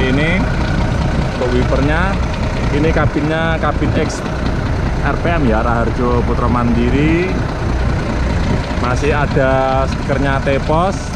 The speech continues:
dan lampu kabinnya bagian atas juga masih orisinil menempel.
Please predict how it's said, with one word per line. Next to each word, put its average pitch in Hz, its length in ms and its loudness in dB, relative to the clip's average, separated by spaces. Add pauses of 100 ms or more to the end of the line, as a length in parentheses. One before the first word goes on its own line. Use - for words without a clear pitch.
(460)
dan 139 240 2
lampu 160 800 2
kabinnya 156 880 0
bagian 135 480 2
atas 143 320 0
juga 139 240 2
masih 131 560 2 (480)
orisinil 135 640 2
menempel. 135 560 2